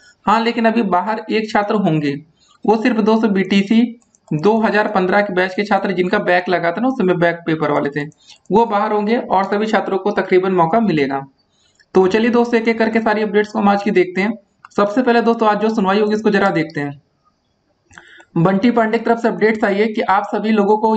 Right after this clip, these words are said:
यह बताना चाहता हूं कि उनहत्तर हजार शिक्षक भर्ती में भ्रष्टाचार के खिलाफ भर्ती में हुई धांधली वाले केस की सुनवाई उन्नीस जून को अधिक केस होने के कारण नहीं हो पाई थी, अतः उसी क्रम में यह केस दो सौ नाइन एट फाइव थ्री दो हज़ार बीस पुनः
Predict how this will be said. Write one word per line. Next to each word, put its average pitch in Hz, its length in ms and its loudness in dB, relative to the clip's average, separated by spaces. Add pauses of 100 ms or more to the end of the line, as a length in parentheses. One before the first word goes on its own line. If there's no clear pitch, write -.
यह 202 100 4
बताना 190 320 0
चाहता 202 280 -2
हूं 208 120 0
कि 208 80 -2
उनहत्तर 185 320 0
हजार 202 180 0
शिक्षक 190 300 0
भर्ती 180 340 0
में 139 160 -4 (540)
भ्रष्टाचार 220 560 0
के 226 100 -2
खिलाफ 220 360 2 (920)
भर्ती 180 320 0
में 220 100 4
हुई 214 140 0
धांधली 208 360 0
वाले 214 220 2
केस 214 200 0
की 226 120 -2
सुनवाई 202 300 2
उन्नीस 202 380 0
जून 202 240 2
को 208 160 2 (460)
अधिक 190 300 -4
केस 220 200 0
होने 208 160 0
के 214 120 0
कारण 196 320 0
नहीं 196 180 0
हो 220 140 4
पाई 196 180 0
थी, 220 140 -2
अतः 175 340 -4 (480)
उसी 185 220 2
क्रम 220 240 0
में 220 80 0
यह 220 180 0
केस 214 200 2
दो 214 200 2
सौ 214 120 0
नाइन 196 240 2
एट 202 100 0
फाइव 202 260 -2
थ्री 208 120 0
दो 196 140 0
हज़ार 196 200 2
बीस 208 160 -2
पुनः 175 340 0